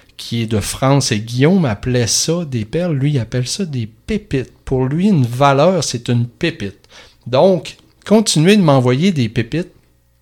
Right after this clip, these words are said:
pour me donner des idées fantastiques de sujets, des idées que je pense pas. Il y a des personnes qui m'ont littéralement donné des sujets qui sont très, très, très intéressants. Aussi,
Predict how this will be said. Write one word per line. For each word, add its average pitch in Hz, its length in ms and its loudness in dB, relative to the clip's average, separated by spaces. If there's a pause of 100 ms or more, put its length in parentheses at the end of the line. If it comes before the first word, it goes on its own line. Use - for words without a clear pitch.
(460)
pour 190 400 2 (520)
me 131 220 4
donner 160 440 6
des 127 500 -2
idées 147 320 0
fantastiques 131 840 -4
de 107 120 -6
sujets, 117 480 -4
des 104 360 -8
idées 127 180 -8
que 107 120 -8
je - 140 -8
pense 95 320 -8
pas. - 200 -12
Il 110 80 -14
y 107 40 -12
a 104 40 -10
des 113 160 -10
personnes 139 520 -4
qui - 160 -12
m'ont 104 460 -4 (420)
littéralement 151 640 0
donné 135 720 2
des 117 160 -4
sujets 123 800 -4 (360)
qui - 120 -14
sont 110 260 -4 (140)
très, - 460 -4 (180)
très, 123 320 -6
très 120 520 -6
intéressants. 101 600 -8 (1800)
Aussi, 190 580 -2